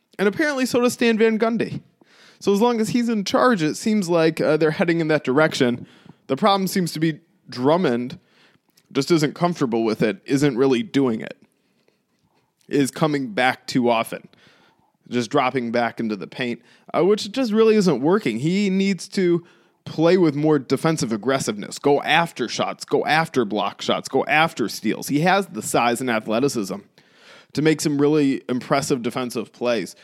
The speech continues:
Uh, just trying to drop back, it just leads to a, a passiveness that's not good for him, not good for the Pistons. And so I, I do hope this message eventually takes hold, uh, but it is at least encouraging to know the coaching staff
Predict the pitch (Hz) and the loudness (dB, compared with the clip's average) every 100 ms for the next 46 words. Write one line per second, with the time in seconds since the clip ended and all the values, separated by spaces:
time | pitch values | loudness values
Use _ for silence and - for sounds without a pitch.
0 | - _ - 127 180 - 214 208 151 117 | -20 _ -4 0 0 0 0 0 -2 0
1 | 117 131 - 110 107 120 147 - - _ | 2 4 2 -2 0 2 0 -6 -20 _
2 | _ _ _ 147 170 180 156 196 175 - | _ _ _ -4 -2 -2 0 -2 -2 0
3 | 165 151 143 110 - - 120 - _ _ | 2 2 2 0 -4 -6 -6 -8 _ _
4 | _ _ _ _ - 156 156 165 147 123 | _ _ _ _ -6 0 0 0 -2 -2
5 | 120 113 - 120 107 95 - _ _ - | -2 -2 -2 -2 -2 -4 -12 _ _ -2
6 | 139 165 - 156 - 123 156 151 143 139 | 0 0 0 -2 -2 -2 -2 0 0 0
7 | 147 127 127 104 - 135 - 123 120 113 | -2 -4 -4 -4 -2 -4 -2 -4 -4 -10
8 | - _ - _ _ _ _ - 127 - | -16 _ -20 _ _ _ _ -8 -6 0
9 | 156 147 147 - 147 139 214 190 180 180 | 2 2 0 0 0 4 4 4 4 2
10 | 151 143 156 143 127 131 139 135 139 123 | -2 -2 -4 -4 -4 -2 -2 -4 -4 -4
11 | 131 110 - 147 151 143 - - _ - | -4 -8 -4 0 2 0 -4 -20 _ -6
12 | 135 151 143 160 165 147 196 190 175 139 | -2 -2 0 -2 -2 -2 -2 -2 -6 -2
13 | 170 156 135 135 - 143 123 - 165 170 | 0 2 0 -2 0 0 0 0 -2 -2
14 | 147 117 - 110 101 | -4 -8 -2 -2 -2